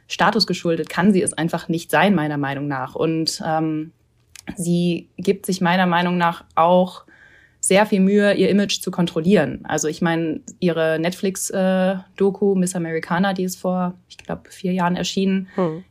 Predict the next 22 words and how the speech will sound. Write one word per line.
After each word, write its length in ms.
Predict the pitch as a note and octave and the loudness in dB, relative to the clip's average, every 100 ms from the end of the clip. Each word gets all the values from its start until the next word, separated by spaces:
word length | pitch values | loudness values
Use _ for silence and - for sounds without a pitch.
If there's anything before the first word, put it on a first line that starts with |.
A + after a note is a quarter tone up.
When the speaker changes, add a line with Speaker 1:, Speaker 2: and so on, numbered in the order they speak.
| - | 0
Speaker 1:
die 120 | F#3+ | 4
wird 120 | A#3+ | 6
ja 60 | G#3+ | 4
von 140 | F3 | 0
ihr 140 | - B2 | 0 -2
abgenommen. 460 | - E3 B2 - | 0 -2 -2 -4
Also 180 | - D#3+ | 0 2
das 160 | E3+ E3 | 2 0
ist 160 | - | -2
ja, 140 | G#3+ F3+ | 2 2
natürlich 400 | F3 A#3+ A#3+ - | 2 0 -2 0
zeigt 240 | F3+ F#3 | -2 -2
sie 80 | F#3+ | -2
sich 180 | F#3 F3+ | -2 0
da 320 | E3+ E3+ F3 - _ | 2 2 0 -8 _
verletzlich 760 | - E3+ F#3 G3+ - G3 F#3+ F#3 | -4 2 2 0 -2 0 0 -2
und 120 | E3 | -8
sie 100 | E3+ | -8
zeigt 340 | E3+ E3+ F3 | -4 -4 -4
sich 140 | - F3+ | -6 -4
da, 440 | E3 E3 E3 D#3+ | 0 2 2 0
äh, 240 | - D#3 | -2 -6